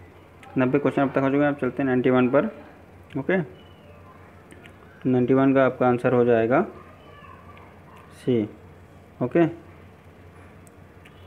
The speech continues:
बानवे का हो जाएगा, ये आपका हो जाएगा, ठीक है।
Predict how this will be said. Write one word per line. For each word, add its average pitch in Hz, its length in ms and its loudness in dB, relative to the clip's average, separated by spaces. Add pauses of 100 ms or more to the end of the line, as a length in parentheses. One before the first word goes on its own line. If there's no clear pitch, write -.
(760)
बानवे 127 420 2
का 120 120 0
हो 117 140 -2
जाएगा, 117 460 0 (2250)
ये 120 100 -2
आपका 113 220 -4
हो 117 140 -2
जाएगा, 113 320 -2 (1700)
ठीक 156 160 0
है। 180 100 2